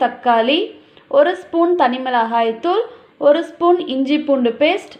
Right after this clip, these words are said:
வாங்க இது எப்படி செய்யறதுன்னு பார்க்கலாம். ஃபஸ்ட்டு இந்த ரோஸ்ட்டுக்கு ஒரு மசாலா ஒன்று ரெடி பண்ணிடலாம். ஜாரில் நம்ம வச்சுருக்க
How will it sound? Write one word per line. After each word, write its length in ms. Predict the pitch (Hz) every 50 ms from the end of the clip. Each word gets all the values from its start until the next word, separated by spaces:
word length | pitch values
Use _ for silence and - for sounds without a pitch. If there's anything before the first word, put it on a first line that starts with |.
| _ _ _ 262 233
வாங்க 260 | 254 262 277 294 294 311 339 359
இது 100 | 349 285 247
எப்படி 180 | 226 226 302 302 302
செய்யறதுன்னு 440 | 302 254 254 262 247 247 294 294 302 294 262
பார்க்கலாம். 440 | 233 226 - 254 254 269 302 330 330 349 - - _ _ _ _ _ _ _ _ _ _ _ _ -
ஃபஸ்ட்டு 460 | - 269 247 247 - - - 381 392 381
இந்த 140 | 349 277 269 254 254
ரோஸ்ட்டுக்கு 520 | 269 269 294 302 - - - 269 269 320 370 392 381
ஒரு 100 | 320 285 254 247
மசாலா 460 | 247 240 - - 320 320 320 311 302 277 247
ஒன்று 180 | 240 240 262 339 370 330
ரெடி 160 | 254 226 254 247 254
பண்ணிடலாம். 680 | 262 233 220 220 214 208 208 202 202 202 226 254 302 359 392 - - - _ _ _ _ _ _ _ _ _ _ - - 226
ஜாரில் 480 | 240 233 240 240 240 262 285 330 359 349
நம்ம 200 | 277 240 226 226
வச்சுருக்க 400 | 226 - - 262 254 262 311